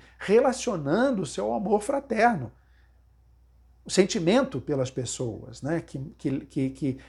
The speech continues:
que move a re-, o relacionamento das pessoas, bem como a misericórdia e a compaixão que embasa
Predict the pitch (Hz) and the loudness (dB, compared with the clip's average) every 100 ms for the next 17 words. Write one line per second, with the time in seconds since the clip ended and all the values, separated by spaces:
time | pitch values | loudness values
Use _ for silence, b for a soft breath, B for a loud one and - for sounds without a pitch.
0 | B - 156 196 233 214 135 143 127 151 | B -6 0 4 4 2 2 -2 0 -4
1 | 165 - 156 139 - 139 143 139 135 131 | -4 -2 -2 0 -4 -6 -6 -6 -6 -8
2 | - 123 - 139 143 233 240 190 247 233 | -6 -8 -4 -2 2 2 2 4 4 4
3 | - B B - 170 185 202 254 - 170 | 0 B B -8 -4 0 0 0 2 2
4 | 247 160 131 123 139 143 131 - 135 123 | 4 0 -2 -4 -4 -2 -2 -2 -4 -4
5 | 123 - 220 208 - B B - 220 214 | -4 0 2 2 -2 B B -6 -4 0
6 | 160 202 240 240 170 127 117 | 2 2 2 0 0 -2 -4